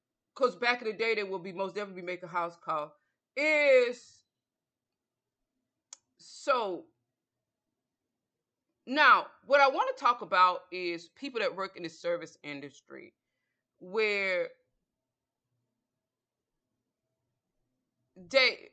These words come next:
and, and you know, with, with, with people that work in the service in-, industry, I'm talking, like, government, though, and how you'll have a lot of them, and they'll be in their offices.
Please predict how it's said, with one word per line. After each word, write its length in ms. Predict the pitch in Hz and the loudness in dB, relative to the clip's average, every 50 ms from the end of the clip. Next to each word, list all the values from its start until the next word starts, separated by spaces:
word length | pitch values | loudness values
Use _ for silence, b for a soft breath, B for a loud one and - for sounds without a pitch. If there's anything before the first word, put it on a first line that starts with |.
| _ - | _ -6
and, 200 | 226 226 220 - - | -4 -4 -4 -4 -4
and 160 | 247 247 240 | -4 -4 -4
you 100 | 240 247 | -4 -6
know, 280 | 233 240 240 233 220 | -4 -4 -2 -2 -2
with, 180 | 165 196 220 - - - - | -2 -4 -8 -8 -10 -14 -16
with, 220 | 208 202 202 - _ - | -14 -12 -12 -14 _ -14
with 220 | - 196 196 202 _ | -12 -12 -12 -12 _
people 260 | - 262 285 277 262 | -16 -12 -8 -4 -2
that 160 | 208 160 151 | -2 -2 -2
work 180 | 175 190 185 - - | -4 -6 -8 -6 -8
in 100 | 175 170 | -8 -8
the 80 | 165 | -8
service 460 | 165 - - 175 180 170 156 156 - - | -10 -6 -4 -4 -4 -4 -6 -14 -16 -10
in-, 180 | - 170 170 165 - - _ - | -8 -8 -8 -10 -12 -18 _ -10
industry, 320 | 190 180 165 165 - - - | -10 -8 -10 -10 -10 -2 0
I'm 140 | 190 233 247 | 0 0 0
talking, 260 | 254 254 208 - 180 | 0 -4 -4 -2 -4
like, 160 | 170 156 - - _ _ _ _ _ | -8 -8 -8 -10 _ _ _ _ _
government, 540 | - 175 185 185 175 156 151 143 143 139 135 - _ _ _ _ _ _ _ _ 127 | -4 -2 0 0 0 -2 -4 -8 -8 -8 -10 -12 _ _ _ _ _ _ _ _ -8
though, 240 | 165 151 151 - - _ _ _ _ _ _ _ _ _ _ _ _ _ _ _ _ _ _ _ _ _ _ - _ _ _ _ _ _ - | -8 -8 -8 -8 -14 _ _ _ _ _ _ _ _ _ _ _ _ _ _ _ _ _ _ _ _ _ _ -20 _ _ _ _ _ _ -4
and 140 | 254 269 285 | -2 2 8
how 180 | 294 269 262 | 10 12 12
you'll 280 | 254 254 240 269 269 254 | 10 8 2 2 0 2
have 460 | 247 247 240 233 226 226 220 208 202 - - _ _ _ _ _ _ _ _ _ _ - | 2 4 4 6 8 8 8 6 4 0 -6 _ _ _ _ _ _ _ _ _ _ 0
a 120 | 214 214 | 0 2
lot 300 | 208 214 220 226 226 220 | 8 12 12 12 12 10
of 80 | 220 196 | 8 0
them, 260 | 208 214 214 214 196 | -4 -4 -4 -4 -4
and 100 | 175 196 | -4 -4
they'll 100 | 208 214 | -4 -4
be 140 | 214 180 214 | -4 -4 -6
in 80 | 214 208 | -4 -2
their 160 | 202 202 - - | -2 -2 -2 2
offices. 800 | 160 180 190 202 202 202 202 214 202 - 196 196 202 202 196 - | 4 6 6 6 4 2 -2 -12 -12 -10 -8 -8 -8 -8 -10 -16